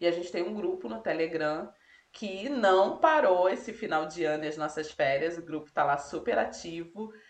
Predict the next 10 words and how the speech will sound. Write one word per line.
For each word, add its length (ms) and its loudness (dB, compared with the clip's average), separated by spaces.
que 240 -4
é 300 4
o 80 6
Afetos 380 0
Podcast. 760 -4
E 160 -2
antes 360 2
desse 240 -2
episódio 480 -4
acabar 760 2